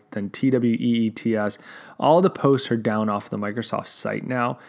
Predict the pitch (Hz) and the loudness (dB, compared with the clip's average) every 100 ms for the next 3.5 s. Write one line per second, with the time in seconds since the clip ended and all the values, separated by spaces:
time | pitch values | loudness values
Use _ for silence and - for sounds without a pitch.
0 | - - 113 127 117 104 - 123 113 - | -20 -16 2 4 4 0 -2 -2 -2 -2
1 | 160 147 135 123 113 107 101 107 - 117 | 2 4 4 2 0 -2 -4 -8 -8 -6
2 | 110 101 95 92 104 104 - - - - | -6 -6 -6 -6 -6 -8 -14 -20 -20 -6
3 | - 117 110 - | 0 2 2 -2